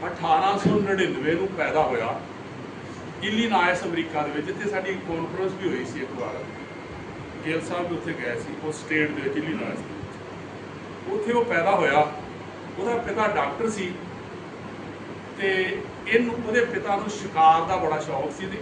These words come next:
ਇਹਨੂੰ ਵੀ ਬਾਅਦ 'ਚ ਮੱਛੀਆਂ ਫੜਨਾ ਜਾਂ ਸ਼ਿਕਾਰ ਖੇਡਣ ਦਾ ਸ਼ੌਕ ਸੀ।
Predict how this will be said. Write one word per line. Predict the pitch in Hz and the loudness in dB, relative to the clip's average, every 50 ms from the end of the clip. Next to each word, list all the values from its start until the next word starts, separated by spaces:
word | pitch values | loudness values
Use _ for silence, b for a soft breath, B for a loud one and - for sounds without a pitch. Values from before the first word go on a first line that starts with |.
| - 196 208 | -6 -4 0
ਇਹਨੂੰ | 214 226 226 | 0 2 2
ਵੀ | 220 214 190 | 2 0 -2
ਬਾਅਦ | - 160 175 180 - - | 0 0 0 0 0 -2
'ਚ | |
ਮੱਛੀਆਂ | 175 165 151 147 - - 180 180 180 175 | -4 -6 -6 -8 -6 -4 0 0 0 0
ਫੜਨਾ | 170 156 156 151 151 165 - - | 0 -2 -2 0 0 0 2 2
ਜਾਂ | 226 175 | 0 0
ਸ਼ਿਕਾਰ | - 165 - 135 135 - - - - | 0 -2 -2 0 0 0 0 -2 -6
ਖੇਡਣ | 151 147 160 | -6 -4 -4
ਦਾ | 160 - - 135 | -4 -4 -4 -6
ਸ਼ੌਕ | - - - - - - | -6 -6 -6 -6 -6 -6
ਸੀ। | - 330 | -8 -8